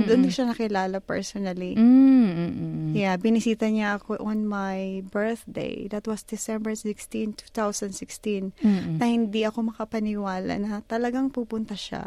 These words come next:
Speaker 2: Mm.
Speaker 1: Kasi normally, dahil nga gabi-gabi kami nagva-Viber, yeah, Messenger, pinakamatagal naming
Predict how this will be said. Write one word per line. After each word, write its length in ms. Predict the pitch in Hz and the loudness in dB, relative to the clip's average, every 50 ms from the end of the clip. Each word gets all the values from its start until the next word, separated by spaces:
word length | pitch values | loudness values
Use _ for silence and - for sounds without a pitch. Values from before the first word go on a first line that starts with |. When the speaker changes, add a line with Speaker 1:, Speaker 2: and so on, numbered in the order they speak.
| - | 2
Speaker 2:
Mm. 480 | 269 220 226 240 240 247 247 240 233 214 | 6 8 8 10 10 8 8 8 6 6
Speaker 1:
Kasi 240 | 190 170 165 277 269 | 4 4 4 4 4
normally, 640 | 254 240 233 233 240 240 240 233 226 220 214 220 208 | 2 2 2 2 2 0 0 0 0 0 -2 -2 -2
dahil 320 | 208 214 202 208 226 226 | -2 -2 -4 -4 -4 -2
nga 160 | 220 220 220 | -2 -2 -2
gabi-gabi 480 | 208 214 208 202 214 196 214 208 196 214 | -2 -4 -4 -4 -2 -2 -2 -2 -2 -2
kami 320 | 208 220 214 202 208 202 | -2 -2 -2 -2 -2 -4
nagva-Viber, 1200 | 196 196 190 185 190 196 190 180 185 180 180 190 196 208 196 190 185 180 175 170 165 - - - 190 190 190 - - _ - - | -4 -4 -4 -4 -4 -4 -4 -2 -2 0 0 0 -2 -2 -2 -2 0 0 0 0 -2 -2 -4 -6 -8 -10 -14 -18 -20 _ -14 -8
yeah, 480 | 208 190 185 185 180 175 175 175 180 185 190 185 190 202 196 190 _ _ _ | -6 -4 -4 -4 -4 -4 -4 -6 -6 -6 -8 -8 -10 -10 -12 -16 _ _ _
Messenger, 960 | - 202 208 220 - - 262 254 247 233 240 233 233 233 233 226 226 226 226 220 _ - - - - - - - - - - _ | -6 -4 -4 -2 -2 0 0 0 0 0 -2 -2 -2 -2 -2 -2 -2 -4 -6 -8 _ -20 -20 -20 -20 -20 -20 -20 -20 -20 -20 _
pinakamatagal 880 | - - 240 226 220 - 233 226 233 226 - 220 208 220 220 220 220 220 | -2 0 2 2 2 0 0 0 0 0 0 0 0 2 0 0 2 0
naming 560 | 220 214 214 214 208 208 208 202 202 208 - | 0 -2 -2 -2 -2 -2 -4 -4 -4 -6 -8